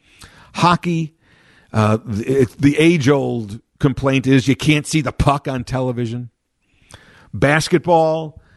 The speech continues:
uh, is kind of the monotony of going back and forth and teams scoring all the time.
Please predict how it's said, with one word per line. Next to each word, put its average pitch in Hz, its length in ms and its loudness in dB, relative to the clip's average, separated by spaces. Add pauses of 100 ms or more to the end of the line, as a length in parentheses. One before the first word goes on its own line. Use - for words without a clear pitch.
(520)
uh, 113 480 2 (160)
is 127 300 2
kind 151 300 2
of 120 360 0
the 131 160 2
monotony 127 760 -2 (840)
of 110 340 2
going 123 320 2
back 120 300 -6
and 113 120 -2
forth 123 600 0 (100)
and 107 220 2
teams 135 320 2
scoring 151 640 2
all 139 240 4
the 120 100 -4
time. 185 540 0